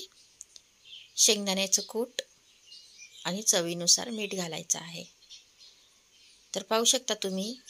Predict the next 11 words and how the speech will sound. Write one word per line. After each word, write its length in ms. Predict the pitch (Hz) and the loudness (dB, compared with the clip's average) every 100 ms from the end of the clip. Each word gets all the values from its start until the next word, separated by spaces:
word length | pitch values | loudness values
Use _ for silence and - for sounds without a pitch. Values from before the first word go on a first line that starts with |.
| - - _ _ _ _ _ - | -12 -12 _ _ _ _ _ -8
इथे 220 | 202 202 220 | -4 0 4
बारीक 420 | 202 202 220 220 | 6 6 4 2
घातलेलं 420 | 220 214 185 175 | 0 2 0 2
आहे 180 | 180 190 | 2 2
मी, 100 | 233 | -2
तुम्ही 240 | 240 208 202 | -2 -2 0
थोडं 200 | 185 185 | 2 4
जाडं 320 | 185 175 180 | 6 6 4
घातलं 320 | 190 185 175 - | 0 -4 -4 -2
तरी 360 | 175 254 392 - - - _ _ | -2 -2 -8 -14 -20 -20 _ _
चालेल. 440 | - 185 170 175 | 4 4 2 -2